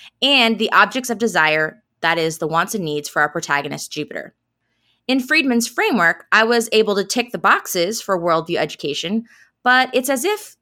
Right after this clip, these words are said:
it only exists at the beginning and the end of the story. In the beginning, we see a montage of Jupiter waking up early, cleaning toilets,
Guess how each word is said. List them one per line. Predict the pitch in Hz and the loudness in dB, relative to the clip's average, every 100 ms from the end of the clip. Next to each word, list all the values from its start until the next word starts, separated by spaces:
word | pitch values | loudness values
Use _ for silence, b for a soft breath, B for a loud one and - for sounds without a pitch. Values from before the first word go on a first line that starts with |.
| - | -2
it | 233 | 0
only | 240 294 339 320 | 2 0 0 -2
exists | 190 208 214 - | 0 -2 -2 -2
at | - | -4
the | 180 | -4
beginning | 170 180 214 247 247 | -6 -2 0 0 0
and | 190 190 | -2 -4
the | 180 - | -4 -4
end | 170 147 | -4 -4
of | 135 | -6
the | - | -8
story. | - 123 90 60 - _ b b b | -10 -8 -8 -8 -14 _ b b b
In | 220 | 2
the | 233 | 2
beginning, | 208 214 370 185 180 202 | 2 0 0 0 -2 -4
we | 185 | -4
see | 208 - 208 | -4 -2 0
a | |
montage | 190 190 233 262 202 156 151 165 | 2 4 4 2 2 4 4 0
of | - 165 | -2 -4
Jupiter | - 220 190 151 165 160 | -2 -4 0 0 -2 -2
waking | 180 190 240 | -4 -2 -2
up | 247 | -2
early, | 175 175 170 | 0 0 0
cleaning | 170 208 208 240 | -2 -2 0 -2
toilets, | - 160 160 160 | -2 -2 0 -4